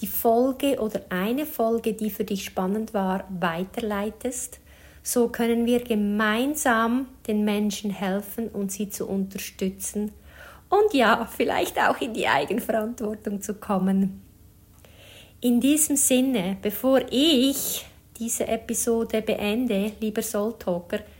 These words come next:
möchte ich noch ein kurzes Zitat mit auf den Weg geben. Es ist von Bodo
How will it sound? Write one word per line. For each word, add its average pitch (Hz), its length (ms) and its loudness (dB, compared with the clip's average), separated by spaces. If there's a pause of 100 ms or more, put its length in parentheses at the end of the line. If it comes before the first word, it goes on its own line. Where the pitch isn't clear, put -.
(320)
möchte 220 520 0
ich 240 380 -4
noch 208 320 -2 (120)
ein 220 220 -4
kurzes - 460 -4
Zitat - 600 -8
mit 185 200 -6
auf - 160 -10
den 180 200 -6
Weg 160 260 -10
geben. 190 500 -8 (1600)
Es 196 200 -2
ist - 400 -2
von 220 360 0
Bodo 202 580 2